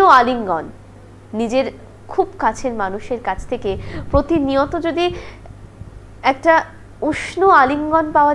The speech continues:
যায়, এমনকি একটি মিষ্টি ভার্চুয়াল আলিঙ্গন,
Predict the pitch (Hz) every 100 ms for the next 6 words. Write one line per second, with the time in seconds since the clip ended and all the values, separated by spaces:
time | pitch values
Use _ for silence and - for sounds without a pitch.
0 | 277 190 196 - - - - - 233 240
1 | 262 285 269 - 294 - - - 277 320
2 | - - 370 330 - 233 - 277 277 262
3 | 240 247 254